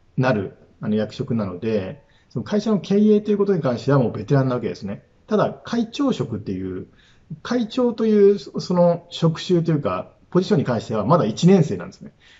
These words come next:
なので、会長として何をすべきか分かんない。社長とどう関わったらいいのか分かんないっていうですね。まあ、そういう悩みはあったりするわけですね。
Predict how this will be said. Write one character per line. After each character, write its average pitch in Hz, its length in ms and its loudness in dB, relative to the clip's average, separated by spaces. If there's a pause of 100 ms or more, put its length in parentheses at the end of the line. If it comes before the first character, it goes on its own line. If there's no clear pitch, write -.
(100)
な 202 80 0
の 156 100 2
で、 113 160 0
会 180 240 0
長 160 220 2
と 196 100 -2
し 151 120 -4
て 160 120 0
何 151 220 4
を 113 80 0
す - 100 -8
べ 107 120 0
き 107 40 -12
か 101 120 -6
分 90 60 -10
か 104 60 -6
ん 98 60 -4
な 87 100 -10
い。 87 60 -16
社 - 180 -2
長 170 180 0
と 160 120 0
ど 143 200 4
う - 280 -10
関 127 160 -8
わ 127 80 2
っ 127 60 -12
た - 40 -8
ら 107 60 -2
い - 20 -2
い - 40 -4
の 87 40 -10
か 90 80 -8
分 90 60 -8
か 127 80 -2
ん 127 40 -2
な 110 60 -2
い 107 60 -2
っ - 20 -16
て - 160 -8
い 98 40 -4
う - 20 -10
で 69 40 -12
す - 80 -12
ね。 110 180 -8 (280)
ま - 60 -4
あ、 135 40 -4
そ 214 100 2
う 220 40 8
い - 20 2
う 170 40 4
悩 165 160 4
み 170 100 0
は 104 80 0
あ 107 40 -4
っ - 40 -20
た - 80 -10
り - 80 -8
す - 80 -20
る 107 60 -10
わ 95 40 -12
け - 60 -16
で - 60 -16
す - 100 -12
ね。 113 180 -8